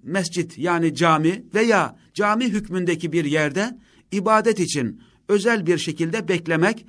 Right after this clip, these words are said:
ve bulunmak demektir. Yine Ramazan ayı içinde ve bazen de diğer zamanlarda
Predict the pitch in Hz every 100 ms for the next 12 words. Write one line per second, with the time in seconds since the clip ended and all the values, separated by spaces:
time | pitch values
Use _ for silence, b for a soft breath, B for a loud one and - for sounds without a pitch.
0 | B 143 - 123 190 196 190 202 - 156
1 | 131 113 - 113 - _ b b b 233
2 | 220 - 123 175 208 185 247 240 180 175
3 | 170 160 156 143 131 110 B B 202 202
4 | 226 220 208 190 170 123 180 214 170 -
5 | 131 160 151 143 143 139 220 254